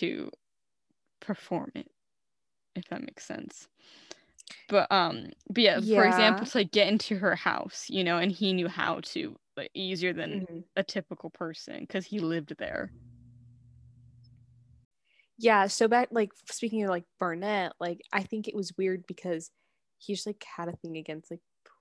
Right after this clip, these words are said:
Speaker 2: prostitutes, and he didn't
Speaker 1: Oh,
Speaker 2: like
Speaker 1: right, right, right.
Speaker 2: that. And basically, I think, like, eventually Mary was, like,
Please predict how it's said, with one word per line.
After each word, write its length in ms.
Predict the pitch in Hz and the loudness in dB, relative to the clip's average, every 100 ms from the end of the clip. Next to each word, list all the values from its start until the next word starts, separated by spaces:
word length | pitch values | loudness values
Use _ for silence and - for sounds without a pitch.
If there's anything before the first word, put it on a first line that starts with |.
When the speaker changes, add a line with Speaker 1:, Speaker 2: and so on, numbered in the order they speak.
| _ | _
Speaker 2:
prostitutes, 720 | 202 185 - - 208 196 - | -14 -14 -20 -16 -10 -10 -10
and 80 | 180 | -12
he 80 | 165 | -8
didn't 300 | 175 160 165 | -6 -8 -6
Speaker 1:
Oh, 0 | |
Speaker 2:
like 260 | 180 185 | -6 -6
Speaker 1:
right, 100 | 165 | -8
right, 120 | - 196 | -4 -2
right. 140 | 196 | 0
Speaker 2:
that. 220 | 190 190 - _ - _ - | -2 -4 -8 _ -20 _ 0
And 400 | 202 185 180 - _ _ _ _ _ _ _ _ _ - - | 0 0 -4 -10 _ _ _ _ _ _ _ _ _ -2 6
basically, 960 | 254 262 269 - - 208 190 180 - - | 6 6 -4 -8 -2 0 2 0 0 0
I 120 | 208 | 0
think, 300 | - 240 269 | 0 -2 0
like, 140 | 262 214 | 0 0
eventually 960 | 175 165 170 - 196 196 196 196 190 | -4 -6 -6 -8 -6 -4 -4 -4 -6
Mary 400 | 190 175 165 170 | -8 -8 -8 -8
was, 220 | 170 165 175 | -10 -8 -8
like, 200 | 165 | -10